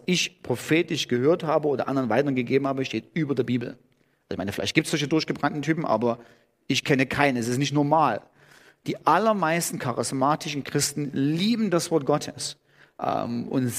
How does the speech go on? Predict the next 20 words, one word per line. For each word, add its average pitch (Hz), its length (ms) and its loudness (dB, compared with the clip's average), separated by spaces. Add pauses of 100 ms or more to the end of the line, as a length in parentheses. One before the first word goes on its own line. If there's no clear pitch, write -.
(140)
und 139 140 0
sind 143 220 0
sich 139 280 -6
absolut 175 640 0
sicher, 131 600 0 (220)
dass 127 180 0
das 123 220 -4
Wort 123 220 -2
Gottes 156 540 0
das 143 200 2
ist, 139 260 -2
was 127 180 -4
letztendliche 131 760 0
Autorität 117 460 -4
über 110 120 -4
unser 117 200 -4
Leben 117 280 0
hat 113 120 -4
und 113 100 -4
nicht 120 260 0